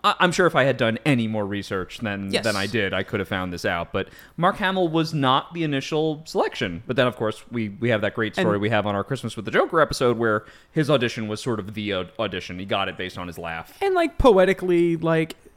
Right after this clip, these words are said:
Speaker 2: you're not the guy they want, but you're the best person for the job. It's
Speaker 1: Totally.
Speaker 2: kinda,
Speaker 1: Yeah.
Speaker 2: kinda cool how that operates. I mean, we see that time and time again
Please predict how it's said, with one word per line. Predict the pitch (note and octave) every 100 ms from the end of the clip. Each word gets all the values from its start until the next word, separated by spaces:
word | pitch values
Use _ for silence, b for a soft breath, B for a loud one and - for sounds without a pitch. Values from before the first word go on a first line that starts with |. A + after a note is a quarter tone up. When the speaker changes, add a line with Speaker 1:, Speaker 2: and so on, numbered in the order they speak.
| -
Speaker 2:
you're | F#3+ F3
not | E3+ E3
the | E3+
guy | E3 D3+
they | D3+
want, | D#3+ D#3 D#3+ D#3
but | E3
you're | D#3
the | D3
best | C#3 C#3+ -
person | D3+ C#3+ D3
for | C#3+
the | C#3
job. | D3+ C#3+ C#3+
It's | D3
Speaker 1:
Totally. | E3+ -
Speaker 2:
kinda, | F3+ E3 D#3
Speaker 1:
Yeah. | -
Speaker 2:
kinda | F#3 D#3+
cool | - E3
how | D3+ D3
that | C#3+ -
operates. | D3 D3+ D3 C#3+
I | -
mean, | F#3+ G3
we |
see | G#3+ G#3
that | E3 E3 C#3+
time | E3+ F3+ E3+
and | E3
time | D#3+ D3+
again | D3 D#3 D3+ C#3+